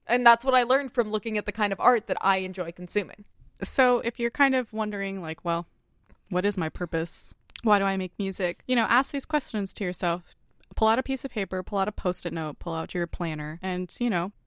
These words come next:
Speaker 2: take just ten minutes and just speed write. Speed write whatever comes to mind, stream of consciousness. Why do I make music?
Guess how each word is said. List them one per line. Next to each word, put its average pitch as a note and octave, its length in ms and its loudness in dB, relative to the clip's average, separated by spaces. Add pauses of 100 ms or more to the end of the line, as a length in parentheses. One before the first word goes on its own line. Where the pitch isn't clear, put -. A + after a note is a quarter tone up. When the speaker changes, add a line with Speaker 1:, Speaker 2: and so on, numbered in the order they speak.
(100)
Speaker 2:
take C#4 260 2
just - 320 -4 (160)
ten C#4+ 240 6
minutes F3 460 -4 (360)
and G3 140 2
just C4+ 180 2
speed - 540 -4
write. A2+ 260 -4 (240)
Speed C4 280 0
write B3 180 6
whatever G3+ 380 2
comes G#3+ 300 -2
to A3+ 80 -4
mind, G3 360 0
stream G#3 240 -2
of G#3 120 -6
consciousness. F3 680 -4 (120)
Why F#3+ 140 4
do A#3 120 0
I B3+ 100 2
make G#3 260 -4
music? F3 380 -6